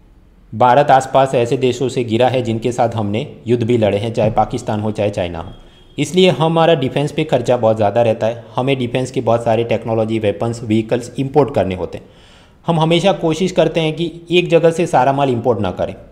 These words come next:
We like to keep the options open। जहाँ पर Android सिस्टम बेस्ट हो तो Android का फ़ोन ख़रीदा, iPad का टैबलेट बेहतर है तो वो ख़रीद लिया।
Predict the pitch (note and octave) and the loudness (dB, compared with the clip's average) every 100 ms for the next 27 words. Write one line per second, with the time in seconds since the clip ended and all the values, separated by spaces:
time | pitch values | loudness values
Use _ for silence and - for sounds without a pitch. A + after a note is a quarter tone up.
0 | - A2 D3+ D3+ F3 E3+ E3+ D#3 D3 C3 | -8 -2 0 0 -2 -4 -2 2 2 2
1 | E3+ D#3 D#3 - G#2+ - - - - - | 0 -2 0 0 -2 -4 -14 -20 -20 -20
2 | _ _ - G#2+ C3+ D3+ C3+ A#2+ B2 D3 | _ _ -10 -4 0 4 2 2 0 0
3 | D3 D3+ D3+ D3 D3 D3+ C#3+ D3 D3 D#3 | -2 -4 -2 0 0 0 0 0 0 2
4 | D3+ C3 B2+ A#2 A2 G#2 G2 G2+ G#2+ C3 | 2 0 -2 -2 -2 0 0 0 0 0
5 | C3 C#3 C3+ B2+ C#3 C3 A#2+ B2+ C3 C3 | 2 0 0 0 -2 -4 -4 -2 0 -2
6 | C3 C3+ D3 C#3+ A2+ G2 F#2 | -2 0 0 0 -2 -2 -6